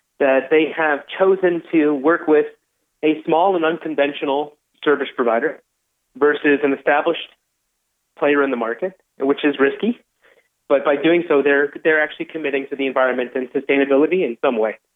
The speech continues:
And we wanna tell the story about that. So they get a big badge that goes up on the door or the front window of the restaurant that shows that they're a part of the program. We issue a yearly publication on the coolest, greenest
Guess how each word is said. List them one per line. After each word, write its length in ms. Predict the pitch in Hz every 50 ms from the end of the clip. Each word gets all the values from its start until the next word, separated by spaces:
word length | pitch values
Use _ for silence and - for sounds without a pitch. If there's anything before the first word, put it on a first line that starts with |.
| _ _ _ _ _ _ _ _ _ _ _ _ -
And 140 | - 127 120
we 80 | 135 143
wanna 220 | 135 147 143 135
tell 180 | - 147 131 120
the 100 | 120 -
story 220 | - 123 120 120
about 240 | 117 117 113 113 -
that. 280 | 117 110 110 - - _
So 280 | 135 127 127 127 123 - _ _ _ _ _ _ _ _ _ _ _ _ -
they 80 | 147 -
get 100 | - -
a 60 | -
big 240 | - 185 - - -
badge 380 | 143 143 147 156 170 165 - - - _ _ _ _ _ _ _ _ _
that 160 | - 131 123 -
goes 180 | 147 139 139 147
up 120 | 139 -
on 140 | 143 127 127
the 220 | 127 120 117 - -
door 320 | 135 139 147 151 156 160 135
or 60 | 120
the 100 | 123 120
front 220 | - 156 143 135
window 220 | 135 139 143 147 139
of 80 | 127 131
the 100 | 123 120
restaurant 500 | 131 135 135 - - 156 147 147 143 -
that 140 | 120 113 - - -
shows 220 | 143 135 139 131 135
that 80 | 120 -
they're 120 | 139 131
a 100 | 120 -
part 160 | 143 139 131
of 60 | 127 120
the 80 | 117
program. 500 | - - 151 151 156 160 165 165 170 170 - _ _ _ _ _ _ _ _ _ _ _ _ _ _ _ _
We 320 | - 123 131 135 135 139 139
issue 380 | 139 - - 147 135 127 127 123
a 60 | 117
yearly 340 | 117 127 151 160 147 143 135
publication 640 | - 165 143 131 135 - 156 143 143 - - 170 165
on 220 | 143 123 123 123
the 60 | 120 120
coolest, 400 | - 160 151 139 135 131 131 -
greenest 360 | 143 143 143 131 131 131